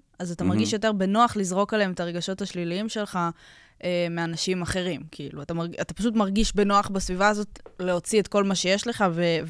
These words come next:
Speaker 1: וכשאתם ביחד בזוג כל היום, וזאת הקריירה שלכם, אתה מרגיש שם הכי בנוח בעולם. והרבה פעמים, אני נגיד הרגשתי את זה כש-, אני מרגישה את זה בעיקר בקצוות הקיצון שלי, כשאני באה או חלשה, <laughs> או חזקה.
Speaker 2: מהמם.
Speaker 1: ש-,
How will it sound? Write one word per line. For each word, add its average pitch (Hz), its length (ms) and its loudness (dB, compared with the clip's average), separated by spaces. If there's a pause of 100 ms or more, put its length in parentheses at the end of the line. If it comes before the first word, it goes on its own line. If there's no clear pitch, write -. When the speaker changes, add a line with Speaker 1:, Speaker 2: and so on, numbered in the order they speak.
Speaker 1:
וכשאתם 165 640 0
ביחד 175 420 2
בזוג 170 300 2
כל 180 220 2
היום, 226 360 6 (540)
וזאת 175 420 2
הקריירה 190 420 4
שלכם, 190 320 0
אתה 170 140 -2
מרגיש 185 280 0
שם 190 120 -2
הכי 185 160 -2
בנוח 175 360 0
בעולם. 170 380 0
והרבה 156 240 -6
פעמים, 180 400 -6 (120)
אני 190 180 -6
נגיד 214 220 -4
הרגשתי 196 460 -2
את 190 60 -8
זה 180 100 -6
כש-, - 180 -8 (840)
אני 220 60 0
מרגישה 240 240 4
את 320 60 6
זה 302 80 0
בעיקר 269 360 4 (160)
בקצוות 196 760 0
הקיצון 214 440 0
שלי, 180 240 -2
כשאני 170 280 -6
באה 185 300 2 (280)
או 196 80 2
חלשה, 180 540 4 (260)
<laughs> - 240 -10
או 214 80 2
חזקה. 202 500 2 (760)
Speaker 2:
מהמם. 98 280 0
Speaker 1:
ש-, - 180 -2